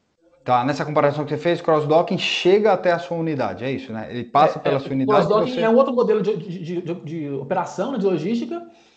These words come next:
Speaker 2: que
Speaker 1: Aham.
Speaker 2: você faz as suas vendas quando você vende, você faz o pedido pro fornecedor, ele envia pra você, e aí ele envia, geralmente, tipo, sei lá, vinte produtos, trinta
Speaker 1: Certo.
Speaker 2: produtos. Ele envia todo o pedido daquele, daquele dia. E você envia separado pra cada cliente.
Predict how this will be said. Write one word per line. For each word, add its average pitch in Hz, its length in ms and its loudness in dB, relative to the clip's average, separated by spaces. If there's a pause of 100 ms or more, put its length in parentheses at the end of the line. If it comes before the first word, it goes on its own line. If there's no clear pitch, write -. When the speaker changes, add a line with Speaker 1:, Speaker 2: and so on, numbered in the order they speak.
Speaker 2:
que - 80 -4
Speaker 1:
Aham. 185 80 2
Speaker 2:
você 220 160 4
faz 233 260 -2
as 285 60 -10
suas 214 240 0
vendas 226 540 -4 (320)
quando 226 220 0
você 220 320 4
vende, 214 420 -2
você 220 220 -2
faz 214 180 0
o 220 60 -4
pedido 233 380 0
pro 269 120 -6
fornecedor, 220 840 0
ele 196 160 2
envia 233 360 0
pra 277 120 0
você, 208 600 0 (560)
e 175 60 4
aí 247 260 4
ele 233 140 6
envia, 240 300 2
geralmente, 202 380 -2
tipo, - 140 -8
sei 202 120 -4
lá, 147 140 0
vinte 190 360 -4
produtos, 180 680 -4 (120)
trinta 233 240 -2
Speaker 1:
Certo. 214 120 2
Speaker 2:
produtos. 147 440 -2
Ele 170 140 -4
envia 190 240 2
todo 294 220 2
o 302 40 0
pedido 214 320 -2
daquele, 233 280 2
daquele 220 300 -2
dia. 180 400 -2 (360)
E 226 60 -6
você 269 240 0
envia 262 200 2
separado 240 400 2
pra 240 80 -4
cada 247 140 -2
cliente. 220 440 -6